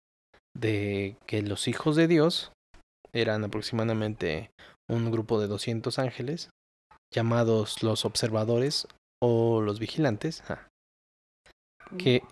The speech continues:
eh, se supone que ellos, mm, tenían la, la tarea de, este, guiar a,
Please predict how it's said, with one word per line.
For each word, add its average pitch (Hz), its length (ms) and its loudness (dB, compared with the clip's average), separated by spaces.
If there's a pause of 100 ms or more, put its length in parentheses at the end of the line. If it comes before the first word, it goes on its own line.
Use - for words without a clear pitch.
(120)
eh, 139 140 6
se 151 120 -2
supone 165 340 6
que 139 380 4
ellos, 127 520 2 (200)
mm, 151 180 2
tenían 131 320 2
la, 117 600 0
la 117 260 2
tarea 120 500 2
de, 131 440 -2 (640)
este, 104 320 -4
guiar 110 460 0
a, 90 240 -2